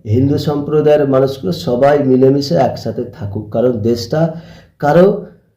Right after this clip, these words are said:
পৈতৃক সম্পত্তি নয়, সবার হক আছে। আর সবার হক আছে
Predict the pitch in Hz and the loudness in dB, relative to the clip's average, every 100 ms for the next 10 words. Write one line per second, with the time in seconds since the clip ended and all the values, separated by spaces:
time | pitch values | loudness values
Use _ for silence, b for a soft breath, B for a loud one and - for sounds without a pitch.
0 | _ _ _ _ - 160 160 220 214 160 | _ _ _ _ -2 0 2 0 2 0
1 | 143 139 143 156 190 - 120 151 151 - | 2 0 2 2 2 0 2 2 2 2
2 | 127 127 151 156 202 220 - b b b | 0 0 0 2 0 0 -8 b b b
3 | _ _ 139 156 147 107 131 123 156 143 | _ _ 0 2 2 0 -4 0 2 2
4 | 131 147 143 185 | -2 -2 -2 -2